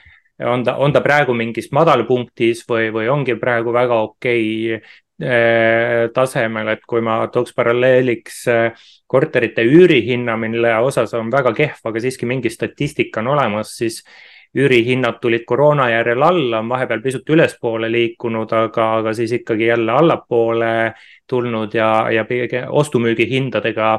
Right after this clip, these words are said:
elamispindade ostumüügihindadega võrreldes üürihinnad on ikkagi pigem väga madalad isegi täna. Et kuidas, kuidas, eh, hinnadünaamika on, eh, majutusäri sektoris?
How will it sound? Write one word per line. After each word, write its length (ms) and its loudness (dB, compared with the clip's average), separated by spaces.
elamispindade 580 0
ostumüügihindadega 920 -2
võrreldes 420 0
üürihinnad 680 -2
on 160 0
ikkagi 440 -4
pigem 280 0
väga 180 2
madalad 480 2
isegi 380 -8
täna. 360 -4
Et 140 -2
kuidas, 380 2
kuidas, 360 0
eh, 600 0
hinnadünaamika 1080 0
on, 280 -6
eh, 240 -2
majutusäri 840 -2
sektoris? 540 -10